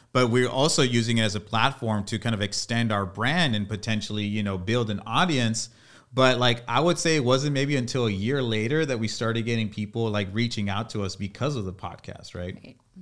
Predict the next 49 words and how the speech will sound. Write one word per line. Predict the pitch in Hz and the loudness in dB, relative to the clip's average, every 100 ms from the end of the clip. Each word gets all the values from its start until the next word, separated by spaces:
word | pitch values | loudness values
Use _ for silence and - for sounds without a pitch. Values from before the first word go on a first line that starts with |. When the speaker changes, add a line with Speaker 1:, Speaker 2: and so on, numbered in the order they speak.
| 90 _ - | -20 _ -8
Speaker 2:
Yeah. | 165 | -2
Speaker 1:
So | 135 123 113 107 - - | 4 6 6 2 -8 -6
it's | 139 123 139 | -2 0 2
not | 139 165 143 | 4 6 6
a | 113 | 4
long-term, | 110 127 131 120 - 127 117 98 95 - _ _ | 4 4 4 2 -2 0 0 0 -4 -10 _ _
I | 147 | 2
mean, | 143 | 4
it's | 123 | 4
not | 185 135 | 4 2
a | |
Speaker 2:
It's | 95 | 2
short-term. | 151 127 123 113 | 2 2 2 0
Speaker 1:
short-term | 90 | 0
play, | 123 120 90 82 - | 0 0 0 -6 -6
you | 117 117 | 0 4
Speaker 2:
Yeah. | |
Speaker 1:
know, | 113 113 | 6 6
like, | 113 107 131 | 4 2 0
it's | 120 | 0
a | 113 | 0
long-term | 101 120 135 | 2 2 2
Speaker 2:
It's | 117 | 0
not | 113 | 0
like | 190 | 0
Speaker 1:
play. | 208 185 | 0 0
Speaker 2:
we | 170 | -2
posted | - 180 175 170 - | -6 -6 -6 -6 -6
Speaker 1:
Yeah. | |
Speaker 2:
one | 160 147 | -6 -8
episode | 139 147 143 139 | -10 -12 -12 -10
and | 139 135 | -12 -12
we | |
had | 151 139 | -12 -10
all | 139 127 | -8 -6
these | |
Speaker 1:
Yeah. | 92 85 | -6 -6
Speaker 2:
raving | 135 107 82 | -10 -12 -14
fans. | 139 - 143 | -14 -10 0
Speaker 1:
And | 131 | 2
so, | 139 147 139 | 6 6 6
and | - | 4
so | 143 143 | 2 4
that | 147 214 | 4 4
Speaker 2:
<laughs> | |
Speaker 1:
was | 226 - | 2 2
Everable, | 127 190 233 123 113 110 120 123 | 2 4 4 4 4 2 0 2
but, | 143 151 151 - | 4 6 4 2
uh, | 147 | 2